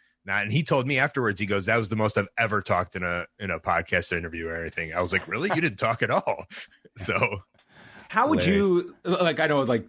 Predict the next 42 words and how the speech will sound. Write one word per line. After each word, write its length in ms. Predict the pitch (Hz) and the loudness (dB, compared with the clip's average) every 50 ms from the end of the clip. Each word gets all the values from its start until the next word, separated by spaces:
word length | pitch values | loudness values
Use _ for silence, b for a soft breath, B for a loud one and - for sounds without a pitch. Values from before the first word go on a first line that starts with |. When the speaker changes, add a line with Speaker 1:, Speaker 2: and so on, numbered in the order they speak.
| - - | -4 -2
Speaker 2:
obviously 340 | 123 143 139 131 - 120 | 0 0 2 2 2 0
you're 200 | 113 117 185 202 | 0 2 2 2
a 40 | 165 | 2
very 220 | 120 123 120 117 107 | 2 2 2 2 2
different 300 | 113 127 - 113 101 85 | 0 0 0 -2 -2 0
character, 320 | - 110 98 98 - 135 | 0 0 2 4 2 2
but 200 | 113 127 131 - | 2 2 0 2
for, 140 | - 160 156 | 2 0 2
for 100 | - 151 | 2 0
someone 240 | - 202 208 220 175 | 2 2 4 4 4
like, 180 | 156 143 - | 2 2 2
like 220 | 156 131 123 104 - | 2 0 0 2 2
Danhausen, 760 | 131 123 143 165 147 117 98 92 87 - - 92 87 85 - - _ | 2 2 2 2 2 2 2 2 0 -2 -4 -4 -6 -6 -8 -10 _
and 100 | 139 143 | -4 -2
he 60 | 147 | 0
gets 140 | 175 180 - | 0 2 2
on 120 | 180 165 | 2 2
Conan 340 | - - - 170 180 180 160 | 2 2 2 4 4 4 4
O'Brien's 640 | 156 143 117 131 123 127 143 139 131 120 110 104 | 2 2 4 4 4 4 4 4 4 4 2 2
podcast, 720 | - - 123 120 135 170 147 - 101 80 85 82 - - - - | 0 0 2 4 4 2 2 0 0 0 0 -2 -4 -6 -4 -2
I 80 | - 127 | -2 0
mean, 360 | 120 123 127 127 127 123 123 B B B B B B - | 2 4 4 4 4 2 0 B B B B B B -4
at, 120 | 156 147 - | -4 0 0
at 140 | 170 165 - | 0 0 2
what 180 | 151 185 185 - | 2 0 0 0
point, 320 | - 165 202 196 - - | 0 0 2 0 2 2
like, 260 | 135 139 139 - - | 2 2 2 0 -2
do 80 | - 135 | -2 0
you 460 | 135 139 143 139 135 135 127 123 123 B B B B - | 2 2 2 4 4 4 2 0 0 B B B B 0
preserve 540 | 175 170 147 113 165 175 196 214 208 165 143 | 2 2 4 4 4 4 4 4 2 2 2
the 100 | 175 165 | 2 2
integrity 560 | 151 - - - 160 180 175 180 143 147 143 | 2 0 0 0 0 2 2 2 2 4 2
of 100 | 139 117 | 2 2
this 160 | 127 135 - | 0 0 0
character 400 | - 139 143 165 180 180 - 123 | 0 0 2 2 2 2 2 2
when 180 | 117 135 135 135 | 4 4 2 2
you 60 | 135 | 2
get 180 | 120 143 - | 2 0 0
such 280 | - - - 143 139 - | 0 0 0 0 2 2
an 100 | 143 131 | 2 2
incredible 760 | 127 123 120 123 - - - - 190 180 185 139 156 147 143 | 4 2 2 0 -4 -4 0 2 2 4 4 4 4 2 2
platform? 880 | 143 - 139 147 151 160 160 160 - 143 123 120 113 110 110 107 107 | 0 0 0 2 2 2 0 0 2 4 4 6 6 4 4 2 0